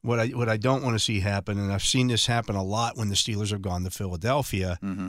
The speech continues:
Speaker 1: is I don't wanna see those forty pass attempts and trying to block those guys in that stadium.
Speaker 2: Yeah, yeah, yeah.
Speaker 1: Uh, you know, I've seen Ben Roethlisberger get sacked eleven times
Speaker 2: Yeah, it's
Speaker 1: in those games. And
Speaker 2: not a
Speaker 1: with,
Speaker 2: fun
Speaker 1: with
Speaker 2: place.
Speaker 1: Super Bowl teams.
Speaker 2: Yeah.
Speaker 1: Teams that went to the Super Bowl, and he's getting put on the ground that often because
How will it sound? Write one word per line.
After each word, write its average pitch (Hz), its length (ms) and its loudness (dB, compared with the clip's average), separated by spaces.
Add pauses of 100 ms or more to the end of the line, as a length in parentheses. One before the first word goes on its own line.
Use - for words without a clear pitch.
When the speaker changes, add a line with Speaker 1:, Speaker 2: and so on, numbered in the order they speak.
Speaker 1:
is 101 140 -2
I 107 60 0
don't 135 280 2
wanna 117 140 0
see 110 160 0
those 98 180 -2
forty 104 320 -2
pass 95 300 0
attempts 92 480 -4 (720)
and 104 160 2
trying 110 240 2
to 98 60 0
block 104 380 0 (200)
those 101 180 0
guys 98 320 0
in 98 80 2
that 98 160 0
stadium. 95 600 0 (180)
Speaker 2:
Yeah, 117 200 2
yeah, 101 120 2
yeah. 92 240 -2
Speaker 1:
Uh, 95 380 0
you 101 80 2
know, 98 80 2
I've 104 120 2
seen 113 180 2
Ben 113 160 2
Roethlisberger 107 680 -2
get 87 120 -4
sacked 92 380 0
eleven 98 380 -2
times 87 540 -2
Speaker 2:
Yeah, 85 260 -6
it's - 180 -12
Speaker 1:
in 104 120 2
those 95 200 0
games. 92 320 -2
And 101 160 -2
Speaker 2:
not 113 140 6
a 113 40 6
Speaker 1:
with, 110 80 2
Speaker 2:
fun 120 140 2
Speaker 1:
with - 80 0
Speaker 2:
place. 127 280 6
Speaker 1:
Super 190 240 6
Bowl 113 200 4
teams. 95 460 -2
Speaker 2:
Yeah. 98 200 0
Speaker 1:
Teams 170 260 6
that 151 100 0
went 156 180 4
to 147 60 -2
the 117 120 0
Super 110 380 2
Bowl, 104 240 2
and 98 80 2
he's 110 140 0
getting 107 300 -2
put 113 180 0
on 104 80 2
the 101 80 -2
ground 98 260 0
that 98 160 -2
often 95 400 -2
because 98 460 -2